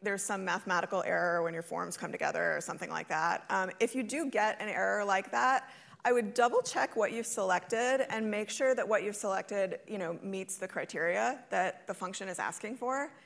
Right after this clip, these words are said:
And then if it's, if you still have problems, that would be a great thing to kinda, like, email me or the T A about if you have trouble with that.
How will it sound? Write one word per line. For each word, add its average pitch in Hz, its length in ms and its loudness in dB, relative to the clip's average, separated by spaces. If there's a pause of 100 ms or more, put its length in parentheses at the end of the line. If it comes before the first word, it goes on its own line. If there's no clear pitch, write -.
(400)
And 220 180 2
then 208 400 0 (140)
if 226 160 -2
it's, - 200 -10 (200)
if 233 120 -6
you 226 60 -6
still 427 220 0
have - 180 2
problems, 196 680 2 (200)
that 311 140 2
would 453 100 2
be 359 100 0
a 262 60 0
great 202 320 0
thing 190 240 -4
to 220 80 -10
kinda, 185 240 -6
like, 139 200 -6 (280)
email 175 460 -6
me 165 380 -6
or 117 420 -4
the 175 120 -2
T 175 220 -6
A 160 200 -4
about - 360 -4
if - 120 -8
you - 60 -6
have 170 160 -4
trouble - 280 -4
with - 140 -6
that. - 300 0